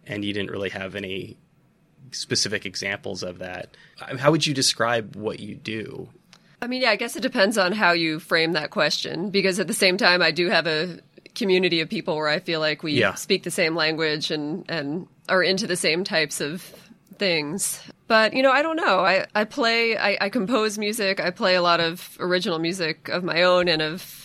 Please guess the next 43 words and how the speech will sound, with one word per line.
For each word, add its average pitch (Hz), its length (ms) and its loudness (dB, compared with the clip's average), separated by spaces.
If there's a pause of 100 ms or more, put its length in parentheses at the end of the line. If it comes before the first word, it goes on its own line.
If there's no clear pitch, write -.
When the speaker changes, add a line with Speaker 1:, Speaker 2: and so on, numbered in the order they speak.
(160)
Speaker 2:
friends 190 320 2
of 180 100 -4
mine. 170 460 2 (120)
A 190 80 0
lot 185 200 4
of 180 100 2
it 185 100 2
is - 520 -2 (120)
influenced 185 440 2
by 175 140 2
jazz 165 360 0
to 180 60 -4
some 170 240 -2
degree. 165 300 -2
A 156 80 0
lot 156 160 4
of 151 80 0
it 156 140 -2
probably 165 260 0
sounds 151 260 -4
nothing 160 300 -2
like 147 220 -2
jazz. 147 600 -6 (500)
Um, 160 320 2
I 190 100 4
think 220 160 2
I'm 185 120 4
into 175 240 -2
the 170 60 2
idea 160 500 0
of 151 560 -4 (880)
getting 185 260 2
away 160 200 2
from 175 180 -4
genre 143 600 -4
and 196 120 -4
just 156 200 -4
making 160 280 -2
music 156 540 -6 (120)
I 170 120 2
think 156 200 -4
is 147 100 -6
interesting. 147 600 -6